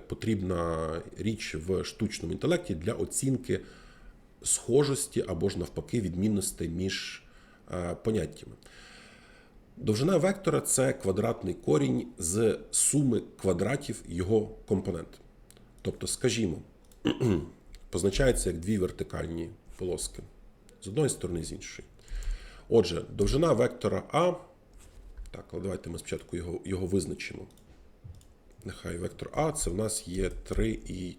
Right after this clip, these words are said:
три і чотири. Отже, довжина вектора А — це буде, е, квадратний корінь з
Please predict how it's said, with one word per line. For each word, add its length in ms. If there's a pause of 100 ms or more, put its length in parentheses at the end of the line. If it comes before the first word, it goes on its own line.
три 160
і 160
чотири. 420 (2500)
Отже, 340 (160)
довжина 400
вектора 560
А — 200 (420)
це 300
буде, 400 (1160)
е, 420 (100)
квадратний 460
корінь 440
з 300